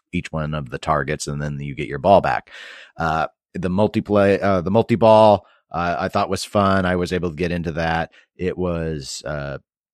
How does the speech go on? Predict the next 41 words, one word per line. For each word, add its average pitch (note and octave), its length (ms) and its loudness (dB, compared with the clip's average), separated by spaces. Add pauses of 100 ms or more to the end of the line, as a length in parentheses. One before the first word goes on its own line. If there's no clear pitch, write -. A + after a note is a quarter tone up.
(380)
no, D3 320 6
it G#2+ 100 4
was G#2 160 0
just, - 220 -8
I G2+ 120 0
thought G2+ 180 2
it F#2+ 60 0
was F#2 140 -4
really A#2+ 300 2
impressive, G2+ 480 0
a-, D2+ 180 -8
a-, F2+ 160 -6
an G#2+ 180 -2
engineering B2+ 580 2
marvel G#2 440 2
in C#2+ 80 -8
a C#2 60 -8
lot D2 220 -4
of C#2 100 -14
ways. A1+ 540 -12
Uh, A1+ 160 -14 (460)
and D#2+ 120 -14
I D2+ 120 -12
think - 360 -12
it D#2+ 200 -12
would E2 180 -10
be D2+ 260 -10 (840)
telling C3 400 2
to F#2 80 -4
see A2 280 -2
if F#2 100 -4
someone F#2+ 340 -6
would E2+ 160 -6
actually, F2 480 -6
a D#2+ 100 -6
production F#2 560 -6
model, D#2+ 560 -4 (120)
single F#2+ 540 -2
level E2 640 -2
playfield F2 640 -4
game, D#2+ 520 -6